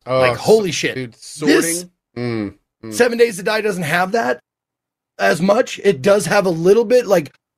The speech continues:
Speaker 2: the, one of the cool things as far as that goes is that you can just, like, press a button to take all of the stuff that matches the stuff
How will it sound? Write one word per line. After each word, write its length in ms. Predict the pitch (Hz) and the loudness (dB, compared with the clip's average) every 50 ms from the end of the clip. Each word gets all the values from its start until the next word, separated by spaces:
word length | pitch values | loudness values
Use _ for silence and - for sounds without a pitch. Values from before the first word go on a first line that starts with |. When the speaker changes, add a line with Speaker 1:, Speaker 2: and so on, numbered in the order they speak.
| _ - | _ 0
Speaker 2:
the, 140 | 214 208 - - | 0 0 0 2
one 160 | 175 226 247 | 4 4 6
of 60 | 240 | 6
the 80 | 226 202 | 4 2
cool 380 | - - 226 214 202 202 170 - - 156 - | 2 2 4 4 4 4 2 -2 -16 -20 -10
things 360 | - - 202 196 196 165 139 | -4 -2 0 0 0 -2 -4
as 180 | - 165 156 - | -4 -6 -4 -2
far 200 | - 185 175 175 | 0 2 2 2
as 120 | 165 135 | 2 0
that 200 | 156 170 180 165 | 0 0 0 2
goes 380 | 175 202 208 220 226 - - - _ _ _ _ _ _ - | 2 2 2 2 0 -2 -10 -16 _ _ _ _ _ _ 0
is 160 | 185 185 160 139 | 0 2 2 2
that 240 | 180 175 160 151 - _ _ _ _ _ _ _ _ _ _ _ - | 2 0 0 -2 -6 _ _ _ _ _ _ _ _ _ _ _ -6
you 180 | 151 185 220 | -4 -4 -2
can 180 | 180 220 220 196 | -2 -2 -2 0
just, 240 | 151 196 180 - - | 2 2 2 2 0
like, 200 | 190 170 139 - _ _ | 0 -2 -2 -6 _ _
press 260 | - 180 196 - - | -2 0 0 0 0
a 60 | 190 | -2
button 480 | 135 127 160 165 165 190 202 190 185 - _ | 0 0 -2 -2 -2 -4 -6 -6 -6 -8 _
to 180 | - - 180 156 | -8 -6 -6 -4
take 380 | 131 - - 196 180 - - - _ _ _ _ _ _ _ _ _ _ _ _ _ _ _ - | -2 2 2 2 2 2 -2 -12 _ _ _ _ _ _ _ _ _ _ _ _ _ _ _ -4
all 220 | 175 185 214 240 | 0 4 6 6
of 60 | 240 | 6
the 100 | 233 240 | 4 2
stuff 320 | - - - 240 233 214 - | -6 -4 -2 -2 -2 -2 -2
that 200 | - 170 147 151 | -4 -6 -4 -4
matches 520 | 151 156 170 170 180 180 - 185 160 135 | -4 -2 -2 -2 -2 -2 -6 -8 -10 -10
the 120 | 123 135 123 | -10 -10 -10
stuff 460 | - - - 123 110 101 - - | -10 -6 -6 -4 -4 -6 -8 -12